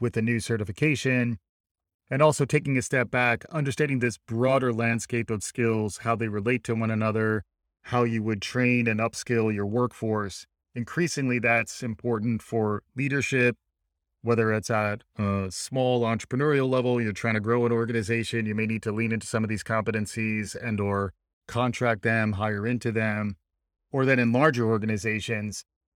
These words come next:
understand where your gaps are around cyber, understand whether you're building these competencies into your organization, how much are you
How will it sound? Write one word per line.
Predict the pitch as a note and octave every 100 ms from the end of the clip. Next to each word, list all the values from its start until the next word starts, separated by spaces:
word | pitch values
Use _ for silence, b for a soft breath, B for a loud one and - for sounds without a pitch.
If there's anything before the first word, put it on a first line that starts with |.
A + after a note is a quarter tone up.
| _
understand | D3 C3+ C#3+ B2+
where | B2
your | A2+
gaps | G2 B2+ B2+ -
are | B2 A#2
around | A2+ A2
cyber, | G#2 A#2+ A2 A2 A2 A2
understand | A#2 G#2+ - A2 G#2+
whether | A#2 A2+
you're | G#2+ G#2
building | F#2+ C3+ B2+ A#2
these | A2+
competencies | - A#2 F#2+ A2 G#2+ A2+ G#2 A#2
into | B2+ A#2
your | A#2+ A#2
organization, | A2+ A#2 G#2+ A2+ G#2 A2+ A2
how | F#2 G2+
much | G#2 -
are | G#2
you | G#2 G#2